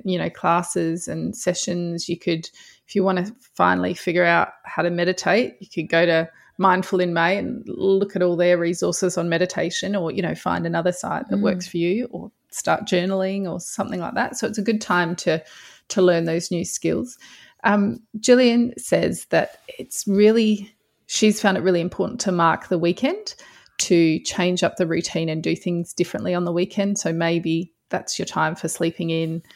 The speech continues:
Speaker 1: watching movies, making pancakes. Um, she's been organising group and video chats with families and friends all over the world. Uh, we're booked in for this weekend to catch up with them. So you sit down
Speaker 2: Mm.
Speaker 1: with,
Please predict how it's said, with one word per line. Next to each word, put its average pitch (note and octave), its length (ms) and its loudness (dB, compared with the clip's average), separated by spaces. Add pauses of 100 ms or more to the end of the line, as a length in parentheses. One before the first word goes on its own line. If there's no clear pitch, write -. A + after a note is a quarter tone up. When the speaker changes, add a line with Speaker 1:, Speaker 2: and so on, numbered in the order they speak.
(320)
Speaker 1:
watching E3+ 320 -4
movies, D#3+ 640 0
making E3+ 360 -4
pancakes. - 840 -4 (120)
Um, E3+ 340 -2 (460)
she's F3+ 920 2 (240)
been F3+ 240 4
organising F3 800 2 (240)
group F#3 300 4
and E3+ 160 0
video A3+ 260 2
chats - 400 -2
with F#3+ 140 -2
families F3+ 480 0
and F3 120 -2
friends - 360 -4
all G3 180 4
over F#3 180 4
the F3+ 80 2 (100)
world. C#4+ 240 2 (200)
Uh, E3+ 380 0
we're F3+ 340 2 (180)
booked G3 300 -4
in F#3 160 2
for G#3 140 -6
this G3 240 -6
weekend F3+ 380 -2
to A3+ 100 -12
catch - 320 -8
up - 120 -10
with F#3+ 120 0
them. D#4 160 -2
So - 160 2 (260)
you - 80 -4
sit - 300 -2
down F3 160 2
Speaker 2:
Mm. F#3 80 2
Speaker 1:
with, E3+ 100 -6